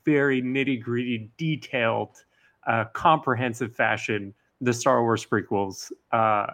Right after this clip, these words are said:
and if that is not intriguing to you, uh, then, um, I'm sorry, I can't,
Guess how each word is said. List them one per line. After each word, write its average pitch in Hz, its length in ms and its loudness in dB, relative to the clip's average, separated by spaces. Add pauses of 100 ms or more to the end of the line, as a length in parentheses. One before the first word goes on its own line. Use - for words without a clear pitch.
(100)
and 120 220 -2
if 113 200 -4
that 131 240 4
is 120 180 -2
not 127 180 2
intriguing 117 560 -2
to 113 120 -8
you, 107 340 -4 (280)
uh, 113 420 0
then, 110 380 -6 (440)
um, 113 440 2
I'm 107 200 2
sorry, 104 420 2
I 104 60 -2
can't, 107 300 -2